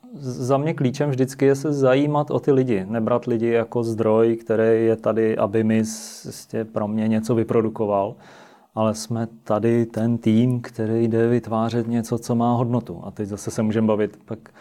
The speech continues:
můžeš tohle všechno dělat a děláš ve firmě, která nevytváří vůbec žádnou hodnotu, nemá to žádnou vizi, nemá to ža-, nic jako zajímavého.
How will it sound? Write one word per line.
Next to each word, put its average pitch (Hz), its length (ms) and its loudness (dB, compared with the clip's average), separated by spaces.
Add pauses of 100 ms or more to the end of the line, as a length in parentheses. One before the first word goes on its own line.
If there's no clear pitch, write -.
(300)
můžeš 113 320 -4
tohle 123 240 0
všechno 131 300 -4
dělat 117 500 4 (340)
a 110 80 -4
děláš 107 300 -4
ve 113 80 -2
firmě, 113 340 -2
která 113 220 0
nevytváří 113 480 0
vůbec 113 220 2
žádnou 117 340 2
hodnotu, 120 520 0
nemá 113 260 0
to 113 120 -4
žádnou 117 340 0
vizi, 110 320 0
nemá 113 260 0
to 113 120 -4
ža-, 110 220 -2
nic 117 460 -4
jako 120 280 -4
zajímavého. 117 840 2